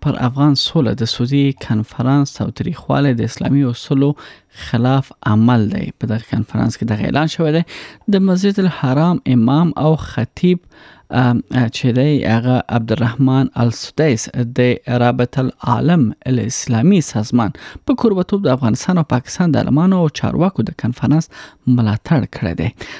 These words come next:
دا کنفرانس چې وړمه ورځ د رابط العالم الاسلام سازمان په کوربتوب په سعودي عربستان کې جوړ شوی و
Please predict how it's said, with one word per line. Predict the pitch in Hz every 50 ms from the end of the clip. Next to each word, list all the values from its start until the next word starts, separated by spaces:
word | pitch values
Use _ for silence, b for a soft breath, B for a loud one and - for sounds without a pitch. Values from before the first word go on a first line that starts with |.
| B B -
دا | 220 214 -
کنفرانس | - 180 175 - - 170 165 175 175 180 170 - -
چې | - - 175 175 175 156
وړمه | 139 156 180 165 139 120 110
ورځ | 123 147 143 120 110 123
د | 120 120
رابط | 117 117 127 123 - - 139
العالم | 135 123 - _ - 127 135 147 156 131 117 107 - - -
الاسلام | 120 120 110 117 - - - - 160 165 160 120 - - - - -
سازمان | - 185 180 139 139 135 127 120 -
په | 127 - -
کوربتوب | 123 117 156 107 - - - 156 113 - B B B B B B B B
په | - 277 -
سعودي | - 247 226 240 220 202
عربستان | 170 147 143 131 - - - 160 151 160 -
کې | - 160 139 131 -
جوړ | 92 85 120 - -
شوی | - 202 165 117 - 117
و | 160 185